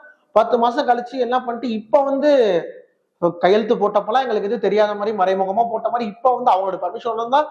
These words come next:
அதாவது மாநில அரசோட பர்மிஷனோட தான் நாங்க வந்து அந்த திட்டத்தையே உள்ள கொண்டு வந்தோம். இப்ப வந்து மத்திய அரசுக்கு கடிதம் அனுப்புறாங்க. இது எப்படி இருக்குன்னா,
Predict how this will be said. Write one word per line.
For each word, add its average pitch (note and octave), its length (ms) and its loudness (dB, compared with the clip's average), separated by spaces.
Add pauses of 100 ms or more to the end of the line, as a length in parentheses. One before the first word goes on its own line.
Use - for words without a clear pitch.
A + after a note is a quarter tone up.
(240)
அதாவது F#3+ 220 0
மாநில A3 420 2
அரசோட A3 320 -2 (100)
பர்மிஷனோட G#3+ 440 -4
தான் C4 180 0
நாங்க G#3 200 -4
வந்து A3 220 -2 (300)
அந்த F3 160 -2
திட்டத்தையே G#3 300 2
உள்ள G3+ 180 -2
கொண்டு F#3+ 320 -4
வந்தோம். E3+ 220 -2
இப்ப G#3+ 320 0
வந்து C4+ 260 -6 (420)
மத்திய C4 340 4
அரசுக்கு B3+ 260 -4
கடிதம் A3+ 260 0
அனுப்புறாங்க. E3+ 560 -2
இது F3+ 160 -2
எப்படி G#3 300 2
இருக்குன்னா, E3+ 320 -2